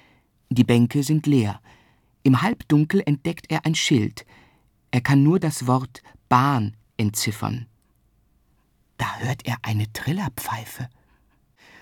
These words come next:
Puppig läuft zur Tür, aber er kann niemanden entdecken. Er zieht mit aller Kraft die Tür zu. Das Licht geht an. Ein lautes Geräusch ertönt.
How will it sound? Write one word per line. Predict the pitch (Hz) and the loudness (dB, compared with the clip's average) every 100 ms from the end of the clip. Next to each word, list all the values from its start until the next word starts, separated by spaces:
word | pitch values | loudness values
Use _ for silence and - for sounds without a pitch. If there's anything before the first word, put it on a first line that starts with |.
| - - | -12 0
Puppig | 247 226 - | 2 4 4
läuft | 127 185 - | 4 4 0
zur | 135 - | -2 0
Tür, | 117 135 214 - - _ _ - | 2 4 2 -2 -20 _ _ -2
aber | 135 131 | 0 2
er | |
kann | 127 135 | 2 4
niemanden | 151 214 240 214 | 4 4 0 0
entdecken. | 190 226 302 - 101 _ _ _ _ _ _ | 0 -2 -4 -4 -6 _ _ _ _ _ _
Er | 131 123 | -4 -2
zieht | - 208 - | 0 0 0
mit | 123 - | -4 0
aller | 190 208 139 | 2 2 0
Kraft | - - 147 - - - | -4 -4 -4 -4 -10 -8
die | 107 - - | -8 -8 -2
Tür | 151 151 147 _ | 2 4 2 _
zu. | - - 107 - _ _ _ _ _ _ _ _ _ _ | -4 0 0 -2 _ _ _ _ _ _ _ _ _ _
Das | - - | -4 2
Licht | 151 151 - | 2 2 -2
geht | - 113 131 | -10 -8 -8
an. | 143 107 _ _ _ _ _ _ - | -8 -10 _ _ _ _ _ _ 0
Ein | 107 | 4
lautes | 104 175 - - | 4 4 0 0
Geräusch | 135 123 165 - | 2 2 2 0
ertönt. | 127 - 107 110 | -4 -6 -4 -6